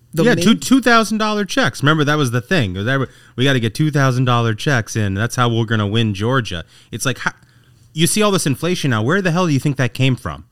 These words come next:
Speaker 1: Right.
Speaker 2: Well,
Speaker 1: I'm
Speaker 2: maybe it was all the fucking checks.
Speaker 1: <laughs> But I, but, but I don't, I just, what I don't fundamentally understand is why it is that we're having a conversation as though that there is a debate involved.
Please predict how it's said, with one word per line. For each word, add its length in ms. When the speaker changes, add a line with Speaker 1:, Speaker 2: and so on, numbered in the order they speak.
Speaker 1:
Right. 240
Speaker 2:
Well, 80
Speaker 1:
I'm 60
Speaker 2:
maybe 180
it 60
was 180
all 100
the 140
fucking 420
checks. 540
Speaker 1:
<laughs> 0
But 100
I, 120
but, 260
but 100
I 100
don't, 260
I 80
just, 260
what 180
I 160
don't 280
fundamentally 840
understand 840
is 260
why 340
it 120
is 180
that 100
we're 200
having 440
a 60
conversation 800
as 140
though 180
that 200
there 180
is 140
a 80
debate 720
involved. 540